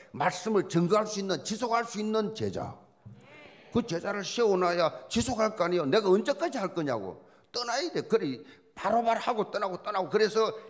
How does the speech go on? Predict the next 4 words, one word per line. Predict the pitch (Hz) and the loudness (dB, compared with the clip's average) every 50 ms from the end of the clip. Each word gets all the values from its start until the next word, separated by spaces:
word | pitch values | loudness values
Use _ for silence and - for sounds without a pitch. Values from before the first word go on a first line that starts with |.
| - | -8
계속해서 | - 147 170 196 185 233 233 226 220 226 - | 2 4 4 4 4 2 0 0 0 0 -2
제자를 | - 147 147 147 175 175 165 135 - | -6 -6 -4 -2 -2 -4 -4 -6 -8
키워나가야 | - - 185 143 123 120 123 147 175 180 | -8 -4 -4 -2 -2 -2 -2 0 0 0
된다. | - 156 151 151 156 160 151 147 143 131 127 117 104 101 95 - - | 0 0 -4 -2 0 2 4 4 4 4 4 2 0 -2 -8 -10 -18